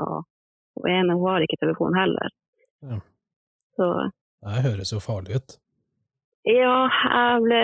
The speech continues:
Speaker 1: veldig straks <laughs> bekymret for det at, eh, man vet jo selv, eh, barn er i seks-syv-årsalderen, og alle de faremomentene å stå der ved en sånn vei og i en sånn situasjon, og ingen voksen personer ved siden av, det,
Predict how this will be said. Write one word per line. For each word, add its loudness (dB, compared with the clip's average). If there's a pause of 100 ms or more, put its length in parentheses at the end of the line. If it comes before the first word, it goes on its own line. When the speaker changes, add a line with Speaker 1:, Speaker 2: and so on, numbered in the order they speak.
(140)
Speaker 1:
veldig 4
straks -4 (280)
<laughs> 4
bekymret 2
for -2
det 0
at, -4
eh, -2 (220)
man 2
vet 0
jo 0
selv, 2
eh, 0 (680)
barn 2
er 4
i 2
seks-syv-årsalderen, 0
og -2 (840)
alle 2
de 2
faremomentene 0
å -2
stå 0
der 0
ved 0
en -2 (220)
sånn 0
vei 2
og 0
i -4
en -8
sånn 0
situasjon, 0
og 0
ingen 2
voksen 0
personer -2
ved -4
siden 0
av, -10
det, 0